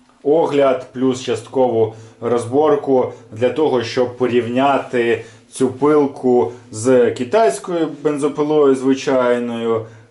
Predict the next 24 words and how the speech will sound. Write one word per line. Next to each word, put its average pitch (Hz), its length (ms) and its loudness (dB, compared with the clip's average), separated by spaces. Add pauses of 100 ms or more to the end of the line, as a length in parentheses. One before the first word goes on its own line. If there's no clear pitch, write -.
(120)
Е, 127 320 -4
подивимося, 147 680 0
що 156 280 0
тут 139 240 -2
є 139 320 2
від 131 340 0
бензопил 131 540 0
Husqvarna 123 680 -2
п'ятої 147 380 0
серії, 190 640 2 (340)
і 160 340 -2 (280)
порівняємо, 147 1120 0 (360)
е, 123 580 2
цю 160 140 0
бензопилу 131 760 2
або 135 460 2
деякі 123 640 0
компоненти 135 720 -2
зі 131 300 -4
штілем 135 600 0
М 120 180 -4
С 127 220 -2
сто 110 260 -4
вісімдесят. 101 680 -12